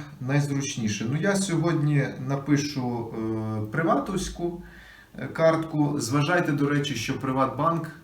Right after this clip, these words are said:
завжди бере комісію. Ну, тих, у кого Приват, ви знаєте чому. Е, в інших такого немає. Так, дивимося, друзі. Е,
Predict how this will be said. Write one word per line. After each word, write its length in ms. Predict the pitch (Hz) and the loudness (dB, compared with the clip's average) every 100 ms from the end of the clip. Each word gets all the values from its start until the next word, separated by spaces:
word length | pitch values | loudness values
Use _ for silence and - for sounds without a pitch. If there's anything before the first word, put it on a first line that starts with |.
| - | -16
завжди 460 | 101 123 139 139 110 | -4 2 2 2 -2
бере 260 | 107 110 | 2 2
комісію. 680 | 107 101 95 92 - 98 95 - | 0 0 0 -2 -4 -6 -6 -6
Ну, 340 | 190 190 - - - - _ - - - _ | -4 -2 -4 -6 -18 -20 _ -20 -20 -20 _
тих, 200 | - 143 | 0 0
у 80 | 117 | 0
кого 360 | 120 117 110 104 | -2 0 0 0
Приват, 480 | 110 107 143 160 - - 107 | 0 2 2 0 -6 -8 -4
ви 100 | 120 | -2
знаєте 460 | 107 92 92 92 - | -2 -2 -2 -4 -12
чому. 380 | - 104 98 98 - - - - - - - - | -10 -8 -8 -8 -12 -12 -12 -14 -16 -16 -20 -14
Е, 280 | - - 107 | -8 -2 0
в 240 | 107 107 160 | 2 2 2
інших 280 | 165 156 120 | 2 0 -2
такого 340 | 110 127 117 | -2 -2 -2
немає. 400 | 110 98 95 - - | -2 -2 -2 -6 0
Так, 360 | 156 131 101 - - - - _ - - - | 4 4 4 -6 -16 -20 -20 _ -20 -16 -8
дивимося, 640 | 110 165 139 113 107 110 | 2 6 6 4 0 -2
друзі. 500 | 101 101 98 95 95 - - - - - - - - - - - - - - - - - | -2 -2 -2 -2 -4 -6 -12 -20 -20 -20 -20 -20 -20 -20 -20 -20 -20 -20 -20 -18 -16 -6
Е, 500 | 117 113 110 110 | -2 0 2 2